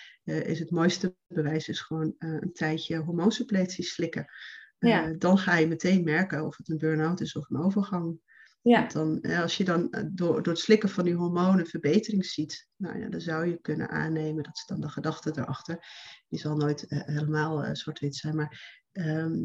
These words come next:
Speaker 1: hè, dat, dat inderdaad die overgang in elk geval ook van invloed is op die situatie. En dan kan het natuurlijk heel ondersteunend werken voor een vrouw. Eh,
Speaker 2: Ja.
Speaker 1: en merken van, "Hé, mijn klachten worden gewoon minder."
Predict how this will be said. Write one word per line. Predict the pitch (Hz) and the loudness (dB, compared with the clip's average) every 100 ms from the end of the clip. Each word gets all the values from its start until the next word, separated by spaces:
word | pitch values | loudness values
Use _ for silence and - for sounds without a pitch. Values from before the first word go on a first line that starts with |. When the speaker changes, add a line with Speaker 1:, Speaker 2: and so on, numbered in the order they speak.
| - _ | -6 _
Speaker 1:
hè, | 190 208 | 8 8
dat, | 185 - | 8 4
dat | 180 175 - | 4 4 2
inderdaad | - 190 165 165 190 | -2 2 6 6 6
die | - | 2
overgang | 170 202 196 - 151 156 | 4 4 2 -2 -4 0
in | - | 4
elk | - 254 | 6 6
geval | 202 - 190 190 160 - | 4 0 2 4 2 0
ook | 180 190 | 0 0
van | - 151 | 0 2
invloed | 190 - 185 | 0 0 -4
is | - 160 - | -2 -4 -4
op | 185 - | -6 -4
die | 156 | -6
situatie. | - - 175 190 196 - - - _ | -6 -12 -6 -2 -2 -4 -8 -14 _
En | 156 | 0
dan | 165 | 2
kan | 165 165 | 2 -2
het | - - - - - | -2 -8 -14 -12 -6
natuurlijk | 170 175 185 185 | -2 0 2 4
heel | 190 | 4
ondersteunend | 180 165 - 151 147 147 | 2 -2 -4 -2 -2 -2
werken | - 147 - | -2 -4 -4
voor | - 170 | -10 -10
een | 160 | -10
vrouw. | - 170 170 151 - - - _ | -6 -4 -4 -6 -10 -20 -20 _
Eh, | 254 | 6
Speaker 2:
Ja. | 254 160 | 6 6
Speaker 1:
en | 160 | 2
merken | 147 143 - 180 | 4 4 2 -2
van, | 190 175 | 0 4
"Hé, | 202 180 147 - _ _ | 4 4 2 -10 _ _
mijn | 208 | -4
klachten | 202 240 - | 0 0 2
worden | 320 165 | 4 4
gewoon | - 160 160 | 4 2 4
minder." | 147 147 147 147 | 4 4 0 -4